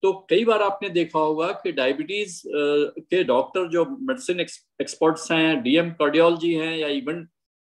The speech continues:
डीएम, अ, एंडोक्राइनोलॉजी हैं, वो कहते हैं कि "डॉक्टर, अ, आप कृपया एक बार फंडस भी check करा लीजिए या आंख के doctor को दिखा लीजिए।" That is what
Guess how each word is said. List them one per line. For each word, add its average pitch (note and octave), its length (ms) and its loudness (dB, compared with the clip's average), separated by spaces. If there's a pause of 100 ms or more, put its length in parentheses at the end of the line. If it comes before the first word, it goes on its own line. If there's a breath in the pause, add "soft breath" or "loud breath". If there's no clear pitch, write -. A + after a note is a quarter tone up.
(100)
डीएम, E3+ 400 2
अ, C#3+ 720 0
एंडोक्राइनोलॉजी E3 840 2
हैं, D#3 260 -8 (280)
वो E3 100 -2
कहते E3 380 0
हैं G#3+ 140 -4
कि G3+ 180 0
"डॉक्टर, D#3+ 420 -2
अ, C#3 480 0
आप - 300 -2
कृपया F3 260 0
एक F3+ 200 2
बार F#3+ 120 -2
फंडस D#3+ 440 -2
भी G3 80 -6
check F3 300 -6
करा D3 160 2
लीजिए D#3+ 420 0
या E3+ 80 -2
आंख D3+ 360 -6
के E3 60 -2
doctor B2 300 -2
को C#4 120 -4
दिखा A#3 240 -4
लीजिए।" - 340 -12 (640)
That C3+ 120 2
is G3 280 4
what G3+ 200 4